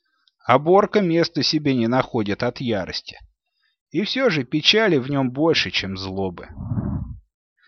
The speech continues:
«Лависе очень грустно, это я знаю», сказала Рони. «А Матису?» спросил Бирк. Рони долго молчала,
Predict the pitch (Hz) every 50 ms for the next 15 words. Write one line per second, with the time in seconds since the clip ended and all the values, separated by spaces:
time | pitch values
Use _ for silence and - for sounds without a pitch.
0 | _ _ _ _ _ _ - 190 196 214 240 240 226 - - 214 208 220 226 220
1 | - - 147 143 139 - 135 135 135 123 - - - 127 127 - - - - 185
2 | 180 - 202 202 196 190 190 - 196 190 202 196 175 131 - - - 98 92 -
3 | - 101 104 107 107 110 107 98 95 98 95 - - - - - 82 - - -
4 | _ _ _ _ _ _ _ _ - 113 117 113 110 117 120 127 120 - 143 131
5 | - - - 131 120 - _ _ - 107 - - - - 110 - - - 127 120
6 | 110 113 120 120 120 - - - - _ _ _ _ _ _ _ _ _ _ _
7 | _ _ _ _ _ _ _ _ _ 98 98 101 95 95 95 92 107 117 139 180
8 | 202 208 202 165 - 113 101 101 101 101 104 - - - - 147 160 160 131 101
9 | 87